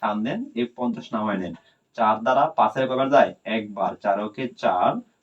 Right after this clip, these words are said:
চার আছে পাঁচ হইব, এক হইলে এই শূন্য। চার দ্বারা দশের কয়বার যায়? দুইবার। চার দুগুণে আট। তারপর থাকে কত? দুই। দশমিক দিন আমার শূন্য। চার দ্বারা বিশের কয়বার যায়? পাঁচবার। তার মানে আমাদের কত হইল?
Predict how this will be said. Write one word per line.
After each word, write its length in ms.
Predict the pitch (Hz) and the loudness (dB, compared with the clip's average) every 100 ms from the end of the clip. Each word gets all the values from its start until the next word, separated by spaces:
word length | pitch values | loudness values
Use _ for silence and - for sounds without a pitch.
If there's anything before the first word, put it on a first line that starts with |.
| - | -4
চার 160 | 110 | 0
আছে 160 | 110 120 | 0 -2
পাঁচ 180 | 120 - | -8 -4
হইব, 340 | 120 160 - - | -4 -4 -8 -10
এক 220 | 92 95 | -12 -10
হইলে 280 | 95 127 226 - - | -6 -6 -6 -10 -10
এই 140 | 104 | -10
শূন্য। 580 | - - 92 101 196 320 - | -10 -12 -8 -6 -6 -8 0
চার 220 | 117 110 | 2 2
দ্বারা 220 | 120 131 | 4 2
দশের 280 | 120 104 123 | 2 -4 -4
কয়বার 240 | 120 131 | -2 0
যায়? 160 | 135 - - - | 0 -2 -4 -14
দুইবার। 580 | 101 113 117 98 98 - - | -2 2 2 2 0 0 -2
চার 160 | 113 95 | -6 -4
দুগুণে 280 | 104 101 101 | -6 -8 -10
আট। 380 | - 92 113 - _ _ _ _ | -4 0 0 0 _ _ _ _
তারপর 260 | 104 98 110 | -10 -10 -12
থাকে 240 | 113 127 | -14 -12
কত? 180 | 131 214 | -12 -8
দুই। 440 | 240 110 113 104 123 - - | -8 -6 -4 -2 -2 -4 -10
দশমিক 340 | 110 120 117 | -10 -2 -2
দিন 120 | 123 | -2
আমার 200 | 120 120 | -4 -6
শূন্য। 540 | - 113 98 107 170 247 _ _ - | -6 -4 -2 -2 -4 -6 _ _ -4
চার 180 | 110 110 | -2 0
দ্বারা 180 | 127 | -2
বিশের 260 | 131 120 131 | 0 -2 -4
কয়বার 220 | 123 131 | -6 -4
যায়? 200 | 139 214 - _ | 0 0 0 _
পাঁচবার। 520 | 113 101 98 90 - - - | -2 -2 -2 -10 -10 -12 -10
তার 160 | 101 104 | -8 -6
মানে 120 | 123 | -6
আমাদের 240 | 123 123 | -4 -6
কত 200 | - 120 | -8 -8
হইল? 320 | 139 147 170 | -6 -2 -2